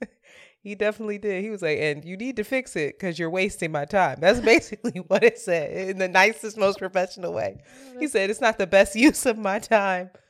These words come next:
Speaker 2: said, "Heard you, King, but help me, Monty. I still don't know." But anyway, Alex Isley came out with a record, and I love Alex Isley so much.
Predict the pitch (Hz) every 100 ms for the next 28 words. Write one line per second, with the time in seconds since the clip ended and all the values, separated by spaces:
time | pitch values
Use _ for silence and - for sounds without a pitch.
0 | _ _ _ _ - 151 185 202 202 190
1 | 208 196 190 202 _ _ _ - - _
2 | _ - 240 202 185 165 160 - 160 202
3 | - 175 156 143 135 170 240 277 254 208
4 | 202 - - _ _ _ _ _ _ _
5 | _ - 190 208 220 - 196 190 196 185
6 | 170 151 143 139 _ _ _ _ _ _
7 | _ 185 165 165 151 156 143 135 139 -
8 | 131 131 127 123 127 127 127 123 - 127
9 | 117 120 - 117 113 117 123 - 123 123
10 | 110 90 - _ -